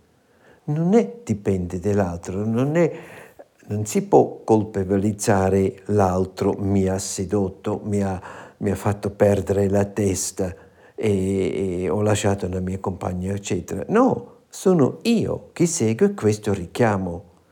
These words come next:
In quel senso l'attrazione da un lato non ha da fare con la volontà,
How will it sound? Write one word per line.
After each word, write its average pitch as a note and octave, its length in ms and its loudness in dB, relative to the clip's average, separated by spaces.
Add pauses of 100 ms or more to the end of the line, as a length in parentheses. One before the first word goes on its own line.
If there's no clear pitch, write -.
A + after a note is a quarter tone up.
(200)
In A2 140 0
quel D3+ 180 6
senso G#2+ 520 2 (280)
l'attrazione G#2+ 840 0 (1200)
da - 180 -4
un F2+ 140 -8
lato E3 500 0
non G2 200 0
ha G#2 60 0
da G2 140 -4
fare F2+ 320 -6
con F2+ 140 -8
la F2 80 -4
volontà, E2+ 580 -8